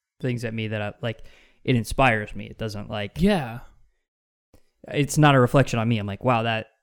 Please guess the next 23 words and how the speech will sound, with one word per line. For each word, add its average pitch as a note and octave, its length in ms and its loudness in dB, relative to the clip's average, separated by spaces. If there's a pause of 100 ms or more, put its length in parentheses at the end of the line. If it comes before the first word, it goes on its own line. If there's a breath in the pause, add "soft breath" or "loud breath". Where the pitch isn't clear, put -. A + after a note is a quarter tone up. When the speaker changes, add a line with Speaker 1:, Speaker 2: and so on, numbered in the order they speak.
(240)
Speaker 1:
you C3 160 -2
know, A2 140 -4
like, G#2+ 160 -6
if - 60 -16
you're A#2+ 60 -12
talking A#2 180 2
about G#2+ 120 -4
music, A2 360 -4
"Wow, A#2+ 200 4
that A2+ 440 -2
thing B2 200 0
that A2+ 100 -4
you A2+ 160 -6
wrote, A#2 400 2 (120)
like, A#2 200 -4
ins-, A#2+ 400 -8 (260)
is A#2+ 220 0
gonna B2+ 140 0
inspire A#2 420 -4
me C3+ 160 2
to C3 100 4
write A2+ 260 -2
music," A2 560 -6